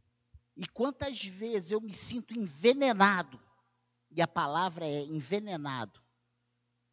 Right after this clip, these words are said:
porque esse, o pecado, os conceitos humanos, mundanos, eles vêm nos envenenando, porque eles vêm, ele vem pra nos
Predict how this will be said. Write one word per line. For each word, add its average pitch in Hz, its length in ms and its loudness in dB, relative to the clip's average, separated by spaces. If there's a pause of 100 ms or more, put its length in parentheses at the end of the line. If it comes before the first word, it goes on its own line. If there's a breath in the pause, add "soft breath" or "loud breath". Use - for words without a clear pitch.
(140)
porque 170 540 -8
esse, - 260 0
o 202 60 -10
pecado, 196 880 2 (180 loud breath)
os 196 220 10
conceitos 220 800 0
humanos, 208 680 2
mundanos, 220 680 8
eles 233 240 0
vêm 254 300 0 (220 loud breath)
nos 226 260 0
envenenando, 254 1080 6 (240 soft breath)
porque - 240 2
eles 262 220 4
vêm, 254 320 0
ele 233 140 2
vem 254 180 2
pra 262 180 2
nos 262 400 0